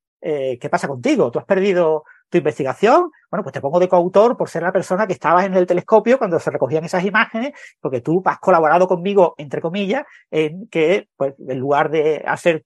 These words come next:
tus observaciones, has hecho las mías, eh, porque lo mío era súper prioritario.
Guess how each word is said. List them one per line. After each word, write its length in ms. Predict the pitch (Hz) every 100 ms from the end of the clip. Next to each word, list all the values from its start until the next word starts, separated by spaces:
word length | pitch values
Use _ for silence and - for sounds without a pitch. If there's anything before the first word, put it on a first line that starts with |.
| _
tus 240 | 160 156 143 -
observaciones, 680 | 165 - 160 156 196 208 185
has 140 | 139
hecho 180 | 147 175
las 140 | 135
mías, 320 | 180 104 240 - - - _
eh, 300 | 180 139 127
porque 220 | 139 135
lo 100 | 147
mío 160 | 131 151
era 120 | 165
súper 240 | - 170 151
prioritario. 500 | 139 123 240 156